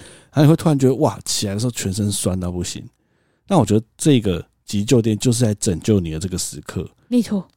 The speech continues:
Speaker 1: 因为你有的时候你太放松，但是你的姿势是错的，那它的方式就是会让你在放松的时候用正确的姿势来放松，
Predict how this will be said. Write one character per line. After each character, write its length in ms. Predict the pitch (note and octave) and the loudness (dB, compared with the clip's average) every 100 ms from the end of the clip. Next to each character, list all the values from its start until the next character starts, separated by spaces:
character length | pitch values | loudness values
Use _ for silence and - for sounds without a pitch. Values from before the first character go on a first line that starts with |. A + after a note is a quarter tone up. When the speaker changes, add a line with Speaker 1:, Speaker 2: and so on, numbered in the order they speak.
| - | 0
Speaker 1:
因 100 | C3 | 4
为 80 | |
你 100 | D#3 | 6
有 100 | B2+ | 6
的 60 | F2 | 2
时 100 | E2+ | 2
候 80 | A2+ | 2
你 80 | G2 | 2
太 180 | A2+ G2 | -2 -2
放 280 | G2+ F2 | -4 -4
松， 200 | E2 - - - | -8 -10 -12 -8
但 140 | B2 | -4
是 80 | A#2+ | -2
你 80 | B2 | 0
的 100 | F2 | -2
姿 280 | - - G#2+ | -4 -4 -2
势 160 | - G2+ | -2 -4
是 140 | G2 | -4
错 340 | - F#2+ D2 | -6 -8 -8
的， 60 | E2+ - _ _ _ _ - | -12 -16 _ _ _ _ -2
那 80 | D3 | 0
它 220 | C3 C3+ | 2 2
的 140 | C3+ G2+ | 2 0
方 240 | - A2+ A2+ | 0 0 2
式 100 | A2+ | 0
就 80 | G#2+ | 0
是 100 | A2+ | 2
会 140 | A#2+ | 2
让 140 | C3 G2+ | 2 0
你 60 | |
在 140 | F2 G#2 | -2 -4
放 260 | - B2+ | -2 -2
松 220 | G2+ A2+ G2 | 0 2 2
的 60 | |
时 80 | G2 | 2
候 60 | G#2 | 2
用 160 | G#2+ | 2
正 200 | G#2 A#2+ | 2 2
确 160 | F#2+ A2 | 2 0
的 60 | F2 | 0
姿 180 | F2+ | -4
势 280 | F2+ G2 E2+ - _ | -6 -6 -6 -10 _
来 100 | F#2 | -10
放 240 | F2+ G2 E2+ | -4 -4 -4
松， 240 | F2 E2 | -8 -10